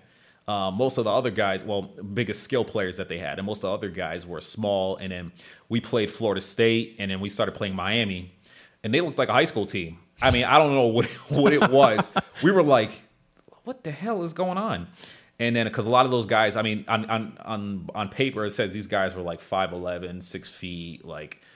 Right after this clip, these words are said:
Speaker 1: a hundred seventy pounds, hundred eighty pounds. I mean, you, you, we saw these guys in person. They were, like, five eight,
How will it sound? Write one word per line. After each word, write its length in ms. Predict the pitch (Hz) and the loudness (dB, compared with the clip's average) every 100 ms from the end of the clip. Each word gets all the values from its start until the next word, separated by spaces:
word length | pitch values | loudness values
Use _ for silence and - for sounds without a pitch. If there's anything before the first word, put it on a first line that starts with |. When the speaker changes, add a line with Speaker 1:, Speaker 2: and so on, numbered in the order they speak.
| _ - | _ -16
Speaker 1:
a 60 | |
hundred 320 | 104 98 95 | -8 -8 -6
seventy 220 | - 92 90 | -6 -8 -8
pounds, 300 | - 87 87 | -8 -10 -8
hundred 140 | 87 | -10
eighty 100 | 85 | -10
pounds. 300 | - 104 92 | -8 -6 -6
I 20 | 90 | -8
mean, 140 | 90 | -8
you, 80 | 123 | -8
you, 380 | - 107 - - 117 | -8 -12 -14 -14 -6
we 100 | 120 | -2
saw 160 | 120 | -2
these 160 | 107 95 | -2 -2
guys 180 | 101 92 | -2 -2
in 80 | |
person. 320 | 87 101 92 87 | -4 -4 -4 -6
They 80 | 101 | -6
were, 80 | 92 | -6
like, 120 | 85 | -8
five 300 | - 101 98 | -2 -2 0
eight, 380 | 95 95 - | -2 -4 -14